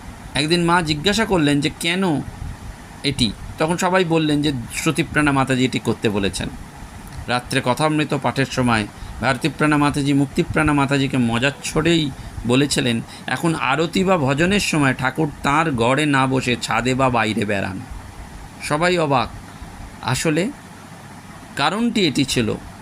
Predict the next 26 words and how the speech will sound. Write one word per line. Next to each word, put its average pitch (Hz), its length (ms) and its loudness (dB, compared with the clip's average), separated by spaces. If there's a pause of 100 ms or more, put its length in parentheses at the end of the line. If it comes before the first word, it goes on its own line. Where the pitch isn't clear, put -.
(600)
মা 131 380 4 (240)
অর্থাৎ 131 200 0
ভারতীপ্রাণা 151 680 0
মাতাজি 131 380 2
পরবর্তীকালে 127 680 2
মুক্তিপ্রাণা 156 640 2
মাতাজিকে 135 460 0
বলেছিলেন, 117 640 2 (480)
"তোমার 196 360 4
নাকের 196 380 2
কাছে 214 240 2
কেউ 180 240 2
যদি 180 240 4
এক 151 280 2
গোছা 170 240 2
ধূপ 139 260 4
জেলে 110 240 4
রাখে, 98 280 0 (480)
তবে 123 180 4
তুমি 127 260 4
কি 147 160 0
আর 143 100 2
সেখানে 131 580 0
আসনে 127 400 0
বসতে 104 260 -4
পারবে?" 185 380 -2